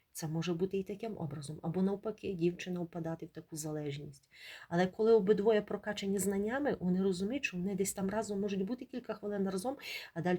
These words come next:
вони розходяться по своїх векторах життя. У мене свої справи, в тебе свої справи. І ми об'єднуємося кілька хвилин, щоб обговорити наші справи, що спільного між тобою і мною, а які справи ми любимо робити разом, що нам вдається разом.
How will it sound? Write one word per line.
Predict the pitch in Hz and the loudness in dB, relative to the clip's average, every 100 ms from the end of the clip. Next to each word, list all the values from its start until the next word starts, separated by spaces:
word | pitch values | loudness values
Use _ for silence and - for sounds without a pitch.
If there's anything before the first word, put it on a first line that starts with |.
| - | 2
вони | 180 180 | 2 2
розходяться | 175 - 226 247 - | 0 -2 -4 -4 -6
по | - - | -8 -8
своїх | 156 175 180 | -2 -2 -2
векторах | 147 139 185 180 | -6 -10 -10 -6
життя. | 165 208 220 | -4 -6 -6
У | 156 | -4
мене | 160 190 | -2 -2
свої | - 202 | -4 -6
справи, | 190 - 190 190 | -8 -8 -8 -8
в | - - | -10 -8
тебе | 131 | -6
свої | 160 - 196 | -6 -6 -6
справи. | 190 - 180 180 - - - - | -6 -8 -10 -10 -12 -14 -12 0
І | |
ми | 180 277 | 4 4
об'єднуємося | 233 254 233 226 226 214 202 | 2 2 4 2 2 0 2
кілька | 196 190 | 0 0
хвилин, | 185 202 233 | -6 -6 -6
щоб | 208 190 | -4 -2
обговорити | 190 226 254 311 - | 0 0 2 2 0
наші | 156 175 214 196 | -4 -4 -4 -4
справи, | - - 165 160 - - | -6 -4 -4 -4 -8 -14
що | - - 175 | -14 -4 -4
спільного | - 208 247 240 170 | -4 -4 -2 0 0
між | 165 | 0
тобою | - 147 160 156 | -2 -4 -2 -2
і | 147 | -2
мною, | 156 196 214 202 _ - - - - | -4 0 0 -2 _ -20 -20 -20 -2
а | 170 | 0
які | 170 | 0
справи | 196 - 208 196 | -2 0 2 6
ми | 185 | 8
любимо | 180 190 180 170 | 8 6 4 2
робити | 156 151 180 165 | 0 -4 -6 -6
разом, | 156 143 139 143 139 | -6 -4 -4 -4 -6
що | - - | -10 -12
нам | 151 147 | -10 -8
вдається | 143 147 190 - 143 | -6 -4 -4 -6 -8
разом. | 143 147 - 139 | -8 -8 -10 -10